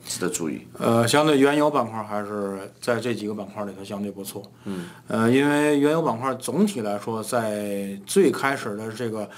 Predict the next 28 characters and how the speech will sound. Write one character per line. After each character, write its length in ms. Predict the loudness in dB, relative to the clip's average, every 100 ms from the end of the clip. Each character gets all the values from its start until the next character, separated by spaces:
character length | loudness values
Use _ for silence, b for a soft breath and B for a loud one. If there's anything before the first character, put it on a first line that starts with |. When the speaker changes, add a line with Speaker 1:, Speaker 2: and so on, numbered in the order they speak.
| B B
Speaker 2:
股 160 | -6 -2
市 140 | 0
上 200 | 2 2
涨 160 | 0 -4
的 120 | -2
过 180 | 2 2
程 140 | 2
当 180 | -4 -4
中 160 | -6 -8
呢， 80 | -6
就 260 | -4 -4
是 180 | -4 -4
一 140 | -4
个 180 | -4 -6 -8 B B
相 220 | 2 4
对 140 | 4
低 180 | 4 2
估 240 | 4 4 4
的 80 |
一 120 | 4 2
个， 100 | 0 -2 -6 -8 -12 -14 -12
呃， 400 | -10 -8 -8 -10 -4
板， 200 | 0 0 -2 -4
一 160 | 2 4
个 140 | 6
位 200 | 6 6
置 120 | 2
吧， 140 | -4